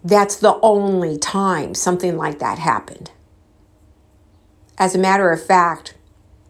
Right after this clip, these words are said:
I believe that people who are dabblers, okay, people who are beginning with certain things don't realize this. They don't realize that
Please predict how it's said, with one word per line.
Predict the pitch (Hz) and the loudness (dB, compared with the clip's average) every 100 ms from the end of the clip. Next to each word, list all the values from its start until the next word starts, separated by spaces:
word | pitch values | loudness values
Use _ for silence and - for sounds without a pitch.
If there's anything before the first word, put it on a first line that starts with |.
| _ _ - _ _ _ _ _ _ _ _ _ - _ | _ _ -20 _ _ _ _ _ _ _ _ _ -20 _
I | 175 175 | 2 2
believe | 180 175 180 180 185 180 | 2 0 2 2 0 2
that | 175 170 - - | 4 4 2 -4
people | 202 240 185 156 156 - - | -4 -2 2 4 2 0 2
who | 180 170 175 | 2 4 2
are | 165 165 165 | 2 0 0
dabblers, | 170 190 240 180 123 - - - _ - | 2 4 2 -2 -6 -8 -14 -18 _ -6
okay, | 151 180 180 208 - - - - - - _ _ _ | -2 2 2 0 -6 -20 -20 -20 -20 -20 _ _ _
people | - 214 214 233 | -2 0 2 4
who | 226 208 185 | 6 6 6
are | 180 175 | 4 2
beginning | 175 175 151 175 196 208 143 131 - - | -2 -4 -2 0 2 0 -2 -6 -12 -2
with | 185 180 | 0 0
certain | - 185 160 | 0 0 -2
things | 165 185 170 147 - - - | -4 -2 -2 -6 -10 -16 -2
don't | 175 233 254 | 2 2 2
realize | 240 262 240 156 92 - | 0 0 0 -2 -4 -8
this. | - - - - _ | -12 -12 -16 -20 _
They | 196 | 2
don't | 226 240 | 4 4
realize | 202 226 220 185 156 175 175 | 2 2 2 0 0 -2 0
that | 170 - | -2 -2